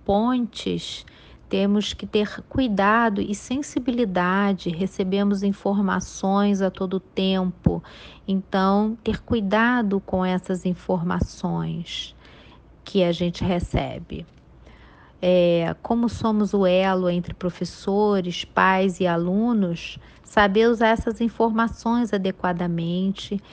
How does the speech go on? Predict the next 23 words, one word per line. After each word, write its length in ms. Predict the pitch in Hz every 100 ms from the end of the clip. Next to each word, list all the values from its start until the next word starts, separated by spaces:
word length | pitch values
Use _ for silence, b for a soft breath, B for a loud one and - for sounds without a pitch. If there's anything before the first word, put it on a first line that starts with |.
| B B
e 40 | -
sempre 440 | - 285 311 294
levar 400 | 262 233 208 208
em 100 | 196
conta 680 | 190 - 175 180 190 214 202
o 100 | 196
te-, 280 | 196 208 202 -
contexto 560 | 202 190 180 190 -
de 140 | 190 202
cada 340 | 196 185 196
situação. 680 | - 202 214 208 - - - - - - - - B B B B B -
E 80 | 196
sempre 540 | - - 294 330 330
que 120 | 302 262
houver 540 | 247 196 175 170 170
um 80 | 185
problema, 960 | 202 185 170 180 202 220 196 175 170 - -
o 80 | 196
caminho 680 | - 214 196 185 196 208 214
é 220 | 233 196
a 80 | 196
discussão 880 | 185 - - 233 - - 180 185 202
aberta. 960 | 202 202 175 - - - - - 180